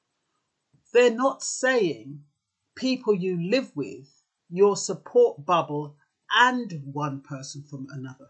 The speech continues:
household. So that little or is really significant if, if you are,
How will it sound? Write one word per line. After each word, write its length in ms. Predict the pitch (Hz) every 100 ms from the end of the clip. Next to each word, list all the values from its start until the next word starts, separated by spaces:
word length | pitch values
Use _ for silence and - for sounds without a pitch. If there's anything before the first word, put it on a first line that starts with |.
| -
household. 580 | - - - 104 - _ _ _ _ _ _ _ _ _ _
So 480 | - - 247 226 214 - - 196 - 170
that 320 | 262 339 - -
little 500 | 233 254 226 202 196
or 520 | - 226 127 113 196 - _ _ _ _ _ _ _
is 240 | 247 240 180
really 420 | 180 285 302 262
significant 840 | - 220 202 262 269 - 156 147
if, 120 | 180 - -
if 180 | - -
you 360 | 220 254 247 -
are, 480 | 202 202 190 185